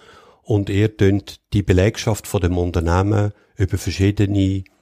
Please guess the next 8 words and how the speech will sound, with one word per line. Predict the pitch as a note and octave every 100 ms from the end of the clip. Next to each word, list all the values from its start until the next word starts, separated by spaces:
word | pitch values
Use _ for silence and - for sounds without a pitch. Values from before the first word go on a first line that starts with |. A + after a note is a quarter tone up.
| -
Wege, | G2 F2+ G2+ G#2+ G#2+ G#2 G#2 G#2 G#2
verschiedene | - F#2+ G2+ F#2+ F2+ F#2+
Kanäle, | - F#2 F#2 G2 G2+
verschiedene, | G2 E2 G2+ F#2+ F#2 F#2 A2
über, | G2
mit | G2+ G2 -
verschiedenen | F#2 F#2 F#2 F2+
Mitteln | G#2 A2+ - A2